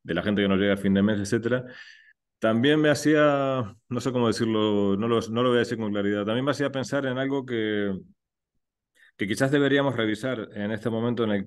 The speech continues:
eh, al menos los que hacemos ciencias sociales, ¿no? Que es la necesidad de renovar nuestros lenguajes, ¿no? Eh, me parece que lo que tuvo de, de poderoso el,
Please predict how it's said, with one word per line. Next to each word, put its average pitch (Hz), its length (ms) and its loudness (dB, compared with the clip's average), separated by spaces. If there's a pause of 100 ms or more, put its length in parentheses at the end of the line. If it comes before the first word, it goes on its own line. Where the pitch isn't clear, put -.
eh, 98 220 -4
al 95 120 0
menos 110 260 0
los 101 100 -4
que 101 60 -4
hacemos 107 280 -6
ciencias 107 300 -4
sociales, 98 420 -2
¿no? 123 200 -2 (420)
Que 117 120 -2
es 117 40 0
la 131 140 2
necesidad 120 380 0
de 135 60 2
renovar 123 360 2
nuestros 107 280 -4
lenguajes, 98 560 -4
¿no? 110 220 -12
Eh, 95 380 -2
me 101 160 2
parece 123 180 0
que 143 80 2
lo 139 80 2
que 131 120 0
tuvo 147 260 2
de, 127 500 0
de 113 160 -4
poderoso 123 760 -2
el, 113 480 -4